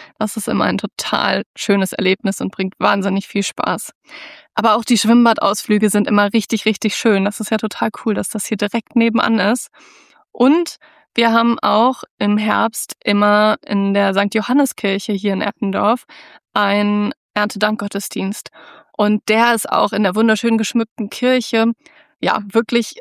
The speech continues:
ein Gänsehautmoment, wenn ihr dann da eure Beiträge vortragt und wir alle gemeinsam singen. Das ist auch immer richtig, richtig schön. Und jetzt freue ich mich auch auf den Ausflug in den Stadtpark, zwei Tage bevor wir die Sommerferien einläuten.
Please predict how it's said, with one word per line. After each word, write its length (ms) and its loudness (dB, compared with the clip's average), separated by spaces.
ein 200 -2
Gänsehautmoment, 840 2
wenn 160 0
ihr 100 0
dann 220 2
da 260 2
eure 220 0
Beiträge 560 0
vortragt 640 0
und 140 0
wir 100 0
alle 160 -2
gemeinsam 540 0
singen. 420 -2
Das 220 -6
ist 140 -4
auch 160 -2
immer 260 0
richtig, 320 -6
richtig 280 -6
schön. 340 -2
Und 100 6
jetzt 120 0
freue 160 0
ich 100 -2
mich 200 0
auch 120 -2
auf 120 -4
den 160 2
Ausflug 500 -2
in 100 2
den 100 0
Stadtpark, 580 -2
zwei 280 0
Tage 300 0
bevor 300 -4
wir 100 0
die 120 2
Sommerferien 720 -2
einläuten. 640 -2